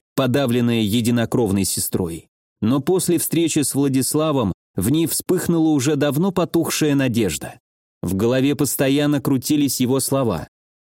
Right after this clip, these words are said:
"В будущем тебя прозовут огненной богиней.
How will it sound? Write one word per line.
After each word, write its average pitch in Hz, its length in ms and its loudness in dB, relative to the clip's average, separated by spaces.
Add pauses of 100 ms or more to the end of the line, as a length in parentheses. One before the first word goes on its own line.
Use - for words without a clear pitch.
"В 92 160 -4
будущем 147 500 0
тебя 135 320 0
прозовут 131 560 0
огненной 131 420 2
богиней. 107 680 0